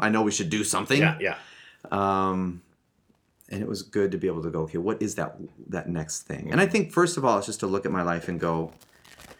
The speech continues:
Speaker 1: "How am I engaging in these neighborhoods
Speaker 2: Mm-hmm.
Speaker 1: at all?
Speaker 2: Mm-hmm.
Speaker 1: And am I? Do I even know what the issues are?
Speaker 2: Yeah.
Speaker 1: And am I using my privilege, my wealth, whatever it is?" And for me, it's an artist.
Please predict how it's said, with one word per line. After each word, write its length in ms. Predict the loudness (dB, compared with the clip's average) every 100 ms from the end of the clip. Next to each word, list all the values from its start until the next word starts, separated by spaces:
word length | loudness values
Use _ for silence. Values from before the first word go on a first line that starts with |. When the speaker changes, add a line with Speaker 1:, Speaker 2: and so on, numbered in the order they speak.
| -20 -20 -20 -20 -20 -20 _ _ _ -8
Speaker 1:
"How 340 | 0 4 4
am 140 | 4
I 100 | 2 2
engaging 540 | 2 4 4 0 -4
in 260 | 0 0 0
these 220 | -2 0
neighborhoods 680 | 0 0 -2 -4 -8 -8 -8
Speaker 2:
Mm-hmm. 140 | -2
Speaker 1:
at 140 | 0
all? 320 | 0 -2 -6 -8
Speaker 2:
Mm-hmm. 260 | -6 -6 -8 -8
Speaker 1:
And 240 | -6 -4 -2
am 160 | -2
I? 300 | -2 -4 -10 -18 -8
Do 100 | -2
I 80 | 0
even 240 | 0 0 0
know 100 | 0
what 140 | -2
the 140 | -4
issues 340 | -4 -4 -6 -6
are? 160 | -4
Speaker 2:
Yeah. 120 | -4 -6 -8
Speaker 1:
And 220 | -4 -4
am 120 | -2 -2
I 60 |
using 340 | -2 -2 -2 0
my 340 | 0 0 -2 -6 -18 _ -16
privilege, 720 | -2 0 2 0 -2 -4 -12 _ -20 -20 -18 -6
my 180 | -4 -2
wealth, 640 | 0 0 2 -2 -8 -18 -6
whatever 360 | -2 0 2 0
it 60 |
is?" 420 | 0 -2 -4 -8 -8 -10 -12 -20 -14 -6
And 160 | -4
for 80 | 0
me, 120 | 0
it's 120 | 0
an 100 | -2 -2
artist. 500 | -2 -2 -4 -10